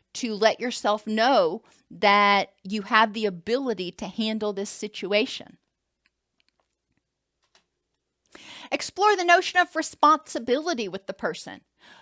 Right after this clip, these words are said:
Who and what are you responsible for in the present context?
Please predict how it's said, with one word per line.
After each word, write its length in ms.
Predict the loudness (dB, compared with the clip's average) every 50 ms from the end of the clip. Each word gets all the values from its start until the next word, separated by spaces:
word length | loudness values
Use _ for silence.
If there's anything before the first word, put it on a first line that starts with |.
| _ _
Who 400 | -4 0 2 4 4 4 4 2 0
and 280 | -2 -2 -2 -4 -6 -6
what 600 | -2 2 4 4 4 2 0 _ -16 -18 -18 -18 _ _ _ _ -20 -20 _ _ 2
are 120 | 4 4
you 360 | 4 2 0 0 0 0 0 -2
responsible 720 | -6 -6 -4 2 4 4 4 4 0 -4 -4 -4 -4 -4
for 440 | -4 -4 -2 0 2 2 2 0 0 -4
in 120 | -4 -2
the 80 | -2 -4
present 460 | -4 2 2 2 4 2 -2 -10 -10
context? 800 | -6 -2 0 0 0 -2 -2 -6 -6 -8 _ -18 -16 -16 -16 _